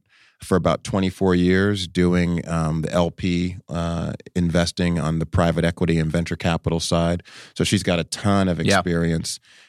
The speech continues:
Speaker 1: Uh, Laura Alber, the sitting C E O of Williams-Sonoma,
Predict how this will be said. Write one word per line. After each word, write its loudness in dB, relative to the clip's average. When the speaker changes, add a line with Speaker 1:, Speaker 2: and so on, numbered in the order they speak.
Speaker 1:
Uh, 2
Laura 4
Alber, -2
the -4
sitting 0
C -2
E 4
O 2
of 0
Williams-Sonoma, 0